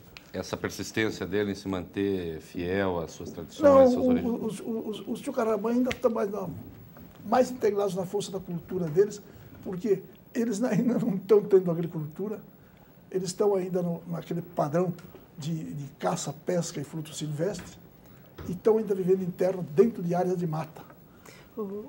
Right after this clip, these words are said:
Speaker 2: E
Speaker 3: Orlando?
Speaker 2: não procuraram, não procuraram mudar pra outras regiões, como os aconteceram com os outros índios.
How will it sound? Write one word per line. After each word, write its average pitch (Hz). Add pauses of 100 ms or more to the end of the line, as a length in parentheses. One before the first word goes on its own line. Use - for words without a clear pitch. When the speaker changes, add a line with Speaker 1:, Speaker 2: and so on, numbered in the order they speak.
(140)
Speaker 2:
E 196
Speaker 3:
Orlando? 233
Speaker 2:
não 294
procuraram, 220 (360)
não 202
procuraram 202 (240)
mudar 190
pra 185
outras 190
regiões, 170
como 196
os 185
aconteceram 196
com 180
os 156
outros 170
índios. -